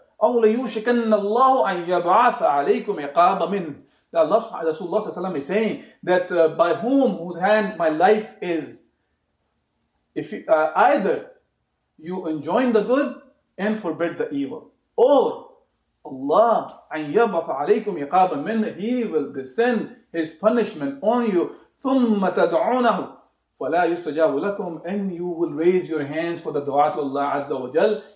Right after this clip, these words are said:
and Allah will not respond to your dua. So this is connected to something which is an obligation, and it is not, see, enjoying the good and forbidding the evil is not an individual action.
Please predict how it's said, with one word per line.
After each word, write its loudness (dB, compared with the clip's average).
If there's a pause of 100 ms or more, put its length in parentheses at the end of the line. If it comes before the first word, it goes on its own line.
and -10
Allah 0
will -10 (100)
not -6
respond -8
to -10
your -4
dua. -6 (1500)
So 4
this -2
is -2
connected 2
to -8
something 0 (260)
which 4
is 0
an -6
obligation, 0 (220)
and -4
it -2
is -2
not, 0
see, -2
enjoying 2
the 4
good 4
and -2
forbidding 0
the -4
evil 2
is -4
not -2
an -6
individual -6
action. -8